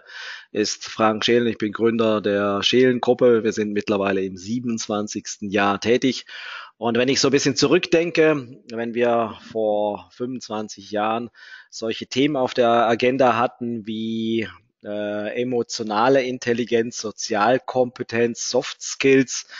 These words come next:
da war damals so die Frage, braucht man das wirklich? Ist das wirklich wichtig?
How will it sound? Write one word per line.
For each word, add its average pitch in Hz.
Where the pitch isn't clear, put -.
da 113
war 117
damals 135
so -
die 135
Frage, 123
braucht 127
man 143
das 123
wirklich? 151
Ist -
das 110
wirklich 117
wichtig? -